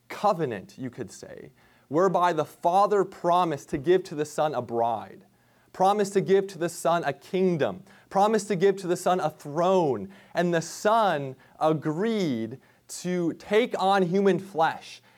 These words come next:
and live, suffer, and die. There's this agreement.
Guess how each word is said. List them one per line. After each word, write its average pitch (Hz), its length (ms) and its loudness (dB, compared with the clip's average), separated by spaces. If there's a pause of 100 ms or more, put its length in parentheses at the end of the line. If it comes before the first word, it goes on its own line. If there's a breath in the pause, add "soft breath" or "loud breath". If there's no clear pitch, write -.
(140)
and 143 300 -4
live, 196 320 4
suffer, 190 500 0
and 139 300 -6
die. 139 400 0 (920)
There's 120 140 -14
this 135 140 -12
agreement. 151 640 -12